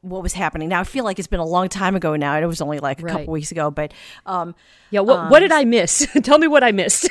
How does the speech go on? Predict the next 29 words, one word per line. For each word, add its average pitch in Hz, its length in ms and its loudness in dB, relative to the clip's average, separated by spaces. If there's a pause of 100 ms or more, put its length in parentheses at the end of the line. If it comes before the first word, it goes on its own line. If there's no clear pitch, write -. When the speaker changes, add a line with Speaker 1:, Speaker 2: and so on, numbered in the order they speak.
Speaker 2:
<laughs> 294 180 4
Speaker 1:
Well, 403 440 2 (420)
you 359 120 -6
know, 349 340 -6 (800)
um, 190 480 -8
they 254 220 -6
were 269 180 -8
deep 277 260 -10
in 294 60 -8
a 247 60 -10
conversation 185 1200 -12 (400)
about 175 420 -12
critical 208 380 -12
race 175 240 -12
theory 175 400 -12
laws 165 480 -12
and 160 140 -14
anti-history 170 680 -14
laws, 156 640 -14
and, 165 300 -14
uh, 160 220 -14 (440)
you 175 100 -12
know, 165 80 -10
about 160 200 -12
taking 190 280 -12
away 170 240 -10
that 170 160 -12
reading 170 320 -14
of, 165 240 -16